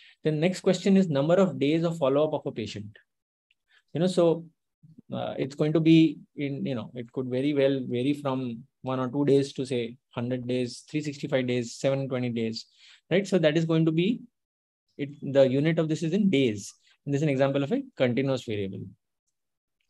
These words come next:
So, uh, once we have variables, you know, once you're starting to, uh, get them, what we do is we put them in the Excel sheet, right?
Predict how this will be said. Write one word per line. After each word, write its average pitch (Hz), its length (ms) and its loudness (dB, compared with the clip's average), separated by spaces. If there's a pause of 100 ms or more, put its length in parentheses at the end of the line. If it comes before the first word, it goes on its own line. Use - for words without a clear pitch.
(640)
So, - 360 6 (520)
uh, 147 200 -2 (200)
once 202 280 2
we 240 100 2
have 185 320 2
variables, 165 800 2 (400)
you 151 80 -8
know, 131 80 -2
once 139 180 -4
you're 175 60 0
starting 160 300 0
to, 165 160 -4 (180)
uh, 120 340 2
get 143 300 2
them, 127 300 -4
what 147 220 4
we 175 120 2
do 170 180 4
is 170 140 0
we 170 100 0
put 165 300 -2
them 175 300 0
in 151 160 0
the 151 120 0
Excel 139 320 0
sheet, 107 300 -8
right? 120 160 -10